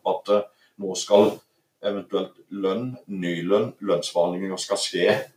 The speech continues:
og bestemmes av det gamle kommunestyret før det nye kommunestyret, eh, styret trer inn. Eh, kommentar til det, er ikke det mer riktig? For det, det, det, det er jo, det blir jo lagt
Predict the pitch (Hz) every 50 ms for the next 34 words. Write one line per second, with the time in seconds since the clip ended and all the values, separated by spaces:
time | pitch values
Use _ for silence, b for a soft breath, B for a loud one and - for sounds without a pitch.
0 | _ _ _ _ _ _ - - 98 87 87 98 - - 101 - - 85 - -
1 | 85 87 87 92 98 101 101 - - 107 101 113 - - - - - - - 117
2 | 117 110 90 82 80 - - - - 101 - 104 101 - - - 87 85 82 101
3 | 101 98 98 90 78 76 - - 98 101 92 82 73 73 - - 78 - - -
4 | - - 127 143 - 82 82 - - - - 87 - - - 87 - - 90 85
5 | - 76 73 73 73 - _ _ _ _ _ _ _ _ _ _ _ _ _ -
6 | - 104 101 101 101 104 110 104 98 92 - - - 123 117 113 - 107 90 -
7 | - 90 87 87 85 - - 101 - - - 95 98 95 98 95 87 87 87 87
8 | - 101 - - - - 123 131 - - - 107 104 95 90 95 101 101 98 -
9 | 98 92 90 90 90 90 92 92 87 - 123 127 110 104 101 98 98 92 98 95
10 | 101 101 92 98 87 87 87 90 113 120 131 131 -